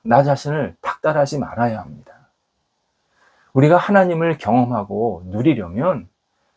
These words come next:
하나님을 생각하고 하나님을 의지하고 하나님의 인도하심을 기다리고 또 기다릴 줄 알아야 합니다.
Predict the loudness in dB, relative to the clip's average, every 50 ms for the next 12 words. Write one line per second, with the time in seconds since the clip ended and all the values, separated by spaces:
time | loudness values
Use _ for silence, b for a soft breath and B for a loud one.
0 | _ _ _ -8 -2 0 2 2 2 2 0 0 0 0 -2 -4 -6 -8 -6 -4
1 | -4 -6 -6 -8 -14 -14 -10 -8 -8 -8 -10 _ _ _ _ _ _ _ _ _
2 | _ _ _ -2 2 2 4 4 4 2 2 2 0 0 -2 -2 0 0 0 0
3 | 0 -2 -4 -4 -4 -6 -6 -4 -4 -4 -6 _ _ _ _ _ _ _ _ -8
4 | -4 0 0 2 2 2 2 2 2 0 0 -2 -2 0 0 0 2 2 2 0
5 | 0 -2 -6 -8 -6 -4 -2 0 0 0 -2 -4 _ _ _ _ _ _ _ _
6 | _ _ _ _ -8 -6 -4 0 0 0 0 0 -2 -2 0 0 0 0 -2 -6
7 | _ _ -4 -2 0 0 0 0 -4 -10 -8 -6 -6 -6 -6 -6 -8 -10 -12 -12
8 | -10 -8 -8 -8 -8 -10 -14 _ _ -16 -12 -10 -10 -8 -6 -6 -6 -8 -10 -12
9 | -16 -18 -20 -20 _